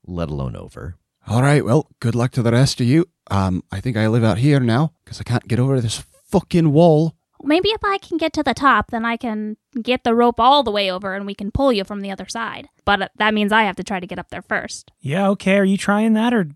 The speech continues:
Speaker 4: I mean, do you want me to try it first? Or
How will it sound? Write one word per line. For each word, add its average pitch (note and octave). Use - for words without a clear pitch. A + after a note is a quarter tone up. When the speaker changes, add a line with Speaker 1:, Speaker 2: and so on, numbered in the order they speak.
Speaker 4:
I D3+
mean, D3+
do C3+
you C#3+
want C3+
me E3
to F#3+
try G3+
it F#3+
first? A3
Or B2+